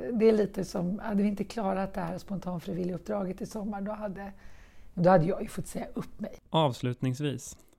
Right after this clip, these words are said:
Speaker 2: vad är det viktigaste att ta med sig från de många bränderna sommaren tjugohundraarton? Vilken beredskap behövs och för vad? Johan Szymanski konstaterar att det finns mycket kvar att göra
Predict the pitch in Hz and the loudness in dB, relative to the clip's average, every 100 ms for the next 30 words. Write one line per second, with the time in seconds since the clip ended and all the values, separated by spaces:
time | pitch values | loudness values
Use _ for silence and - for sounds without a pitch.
0 | _ - 160 139 131 - - 110 - - | _ 0 2 2 0 -4 -4 -4 -4 -4
1 | 123 113 107 - 107 113 113 120 127 117 | -2 0 -2 -4 -4 -2 0 0 0 0
2 | 107 104 110 110 127 110 104 - 117 101 | 0 0 -2 -2 -2 -2 -2 -4 -4 -2
3 | 107 117 98 - 110 117 - _ _ - | -2 -4 -6 -8 -8 -10 -16 _ _ -12
4 | 123 135 135 123 - 127 127 127 113 - | -2 0 2 0 0 -4 -2 -2 -2 -4
5 | - - _ _ - 139 131 127 110 - | -14 -16 _ _ -6 -4 -2 -2 -4 -14
6 | _ - _ _ _ _ _ 117 120 113 | _ -20 _ _ _ _ _ -2 0 0
7 | 127 117 113 123 135 131 143 123 113 117 | 0 0 -2 -2 -2 -2 -2 0 0 -2
8 | 117 131 131 123 143 139 127 117 110 - | -4 -4 -2 0 0 -2 -2 0 0 -2
9 | 107 104 | -2 -2